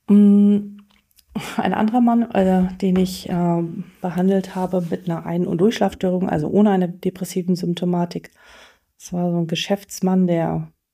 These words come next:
ja, sehr aktiv war, natürlich die ganze Nacht nicht geschlafen hatte aufgrund von Sorgen. Ähm,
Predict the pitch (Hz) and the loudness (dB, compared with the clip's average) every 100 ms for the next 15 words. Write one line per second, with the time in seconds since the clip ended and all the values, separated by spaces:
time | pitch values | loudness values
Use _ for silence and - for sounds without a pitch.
0 | - - 165 180 - - _ - - - | -12 -4 -2 -2 -6 -20 _ -20 -20 -12
1 | 165 190 247 - - - 190 185 208 220 | 2 4 6 2 -2 -4 -4 0 2 2
2 | 240 - - 165 185 180 180 175 190 190 | 2 -4 -12 -8 -4 -4 -4 -4 -2 -2
3 | 180 180 180 175 - 165 170 196 208 190 | -4 -4 -6 -6 -8 -8 -4 -4 -4 -4
4 | 185 185 185 - - 185 185 170 160 165 | -4 -4 -8 -8 -4 -4 -4 -4 0 0
5 | 180 196 - - - - - - - 180 | 0 -2 -6 -20 -20 -20 -20 -20 -8 0
6 | 175 175 175 180 185 185 | 2 2 0 -2 -6 -10